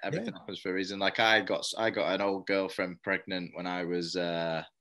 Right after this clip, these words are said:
Speaker 1: how old was I? I was, I think I was, like, my mid-twenties,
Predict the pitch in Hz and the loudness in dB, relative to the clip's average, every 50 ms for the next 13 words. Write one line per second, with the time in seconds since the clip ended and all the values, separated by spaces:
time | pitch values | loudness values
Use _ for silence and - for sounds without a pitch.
0 | _ _ _ _ - - - - - - - - - - - - - - - - | _ _ _ _ -20 -20 -18 -16 -14 -14 -14 -14 -14 -14 -14 -12 -12 -12 -14 -14
1 | - _ _ - - 117 117 113 110 104 110 104 110 110 110 107 107 104 104 - | -18 _ _ -2 2 4 6 6 6 4 2 2 4 6 6 6 6 4 2 0
2 | - 123 110 110 110 101 - - - - - - - - - - - - 135 110 | 0 0 2 2 2 0 -2 -4 -2 -2 -2 -4 -4 -6 -8 -4 -2 -2 0 2
3 | 127 110 92 - - - 90 92 95 95 95 90 - - - - 98 98 107 107 | 2 2 4 2 2 2 0 -2 0 0 0 0 -2 -4 -4 0 0 0 0 0
4 | 113 113 113 113 | -2 -2 -2 -4